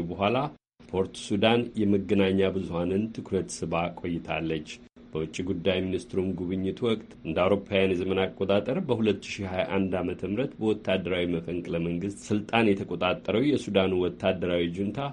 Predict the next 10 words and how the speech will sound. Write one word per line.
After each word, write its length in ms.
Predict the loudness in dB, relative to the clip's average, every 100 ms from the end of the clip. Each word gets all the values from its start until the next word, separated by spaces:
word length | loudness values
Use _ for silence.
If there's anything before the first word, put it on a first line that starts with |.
| -10 -6
ሩሲያ 320 | -4 2 6 6 4
በከተማይቱ 680 | -2 -4 -2 2 4 4 4 -2 -2 2
አዲስ 440 | 2 0 -2 -2
የባህር 360 | 0 4 4 2
ኃይል 240 | 0 -2 -2
ጦር 180 | -6 -6 -4
ሰፈር 380 | -6 -2 0 0 0
እንድትገነባ 760 | 0 0 -4 -4 -2 -2 -2 0 0 -4
ቃል 220 | 0 0 0
ገባ። 260 | -6 -2